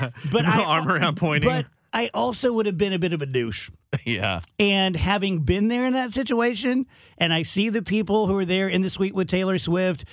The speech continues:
Speaker 1: and they're wearing the same clothes she is, I'm like, "You're, mm, this is gonna end."
Speaker 2: But do
Speaker 3: Yeah.
Speaker 2: you think,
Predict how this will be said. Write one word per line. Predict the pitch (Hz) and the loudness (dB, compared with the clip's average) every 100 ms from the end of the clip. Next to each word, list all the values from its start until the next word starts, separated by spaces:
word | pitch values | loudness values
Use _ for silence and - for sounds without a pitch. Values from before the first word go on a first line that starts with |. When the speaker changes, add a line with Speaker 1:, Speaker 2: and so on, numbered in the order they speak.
| - | -12
Speaker 1:
and | - 147 | -4 -2
they're | 151 | 0
wearing | 151 175 185 | 0 0 0
the | |
same | 175 175 180 | 0 -2 -2
clothes | - 165 175 | 0 0 0
she | - 170 | 0 0
is, | 175 156 | 2 0
I'm | 160 | 0
like, | 151 143 135 120 - - _ | 0 0 -2 -6 -14 -20 _
"You're, | - 160 180 185 - - - - 185 | -4 0 0 -2 -10 -20 -20 -14 -6
mm, | 143 135 160 156 | -2 0 2 0
this | 151 127 | -2 -2
is | |
gonna | 139 127 | -2 -2
end." | 120 120 - | -2 -4 0
Speaker 2:
But | 147 160 | 2 2
do | 156 | 2
Speaker 3:
Yeah. | 165 | 2
Speaker 2:
you | 214 | 2
think, | 208 175 117 98 - | 2 0 0 -4 -10